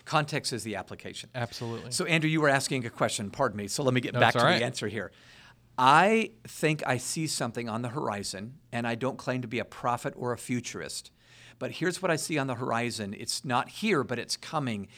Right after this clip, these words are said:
Speaker 1: if we don't make some shifts in the way we teach, parent, coach, and employ the, this next generation. Number one, the extinction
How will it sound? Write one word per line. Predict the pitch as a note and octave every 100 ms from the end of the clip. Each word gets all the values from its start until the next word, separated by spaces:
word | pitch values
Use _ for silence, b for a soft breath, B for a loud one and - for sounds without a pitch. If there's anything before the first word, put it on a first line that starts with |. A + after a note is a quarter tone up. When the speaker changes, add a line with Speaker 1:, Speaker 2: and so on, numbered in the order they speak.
| B B
Speaker 1:
if | C3
we | C#3
don't | A#2 B2 -
make | A#2+ A2+
some | A2+
shifts | G#2 - B2+ -
in | B2+
the | A2+
way | A2 A2
we | G#2
teach, | G2+ - C#3+ D3+ - - - b b b
parent, | - D3 C#3 C3 B2+ - b b b
coach, | - C#3 B2 B2+ -
and | - A2+
employ | A2 - C3+ A#2 G2+ F#2+ - b b b
the, | A2+ A2
this | - A2+ -
next | A2+ G#2+ -
generation. | G#2+ G2 F2+ - - C2+ _ _ b b b b b b b _
Number | B2 A#2+ B2+
one, | F3 F3 B2 G#2 B2 - _ _ b b
the | A2 C#3
extinction | B2+ - - - F3+ A#3 - A2 F#2 A#2+